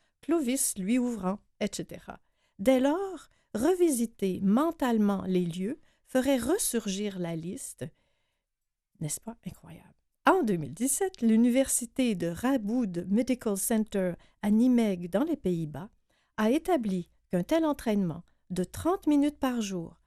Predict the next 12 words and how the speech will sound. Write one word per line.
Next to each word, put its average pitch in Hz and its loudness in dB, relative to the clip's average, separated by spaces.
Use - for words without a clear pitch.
pendant 208 2
quarante-deux 285 2
jours 190 -6
permettait 285 2
de 190 2
retenir 247 2
jusqu'à 185 -4
soixante-cinq 285 -2
mots 240 4
d'une 180 0
liste 262 -2
contre 277 0